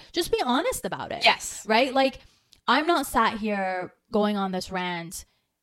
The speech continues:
Speaker 1: because I'm saying, like, "Why did you change your mind? Why did you change
Speaker 2: Right.
Speaker 1: as a
Speaker 2: It is,
Speaker 1: person?"
Speaker 2: yes.
Speaker 1: No, no. I'm saying, like, stop pretending. Just be honest with yourself.
Speaker 2: Yeah.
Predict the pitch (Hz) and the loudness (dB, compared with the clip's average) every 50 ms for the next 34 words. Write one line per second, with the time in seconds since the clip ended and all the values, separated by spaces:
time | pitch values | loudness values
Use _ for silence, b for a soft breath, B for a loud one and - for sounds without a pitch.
0 | _ _ 190 214 208 - 185 202 190 185 185 180 185 - - _ _ _ _ _ | _ _ -4 -2 -2 0 0 0 0 0 -2 -4 -6 -12 -16 _ _ _ _ _
1 | _ _ _ _ _ _ _ _ _ _ _ _ _ _ _ _ _ _ _ - | _ _ _ _ _ _ _ _ _ _ _ _ _ _ _ _ _ _ _ -8
2 | 208 208 196 - 196 190 180 151 156 - - 180 180 196 208 208 196 185 180 180 | -6 -6 -4 -4 -6 -6 -6 -8 -10 -12 -16 -8 -4 -2 0 0 0 -2 -4 -4
3 | 165 - - 175 170 170 156 - 156 - - - - - - 196 202 196 190 190 | -8 -8 -10 -10 -8 -8 -10 -10 -10 -12 -14 -16 -16 -14 -8 -6 -6 -4 -4 -6
4 | 185 185 185 - - 208 214 220 196 175 175 - 196 175 190 185 - 185 190 - | -8 -8 -10 -6 0 4 6 6 6 4 0 0 2 4 2 2 2 0 0 0
5 | - - - - 277 339 381 370 - - - - - _ _ _ _ _ _ _ | -2 -4 -10 -2 0 2 2 4 2 0 -2 -6 -12 _ _ _ _ _ _ _
6 | _ 208 220 208 175 160 - b b b b b b _ - 214 220 - 254 247 | _ -4 -2 -2 -2 -4 -8 b b b b b b _ -6 -6 -2 -2 -2 -2
7 | 240 233 214 190 185 - - - - - 220 208 220 247 - - - - 311 - | 0 -2 -4 -6 -6 -8 -8 -10 -6 -4 0 2 2 0 0 -2 -2 -4 -4 -4
8 | - - - 180 185 185 - - - - - - - _ _ _ _ _ _ _ | -6 -8 -8 -10 -10 -10 -12 -14 -16 -20 -20 -20 -20 _ _ _ _ _ _ _
9 | _ _ - 269 285 - - - 302 320 - 220 220 240 302 415 466 - - 262 | _ _ -4 -2 -2 -4 -2 -2 -2 -2 0 -2 -4 -4 -4 -4 -6 -4 -4 -6
10 | 220 - - - - - - - - - - - - - - 180 165 | -6 -6 -8 -12 -12 -12 -12 -14 -14 -14 -16 -16 -14 -4 0 0 0